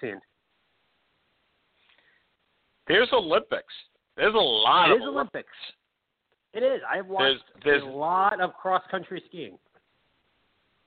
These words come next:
Speaker 2: Well, you've watched a lot of very late cross-country skiing because you're not seeing anything live.
Speaker 1: No, well, no, I am watching live 'cause what happens is it's a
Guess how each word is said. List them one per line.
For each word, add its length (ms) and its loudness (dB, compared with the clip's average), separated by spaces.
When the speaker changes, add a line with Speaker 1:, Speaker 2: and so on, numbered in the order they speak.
Speaker 2:
Well, 240 2
you've 180 -4
watched 320 2
a 60 -2
lot 260 2
of 160 0
very 260 2
late 340 -4
cross-country 720 0
skiing 300 -8
because 200 -8
you're 120 -6
not 220 0
seeing 220 -6
anything 420 -8
live. 380 -2
Speaker 1:
No, 400 2
well, 240 -2
no, 140 -4
I 80 -6
am 220 -10
watching 340 -10
live 380 -18
'cause 120 -16
what 100 -6
happens 400 -2
is 140 -12
it's 100 -14
a 60 -6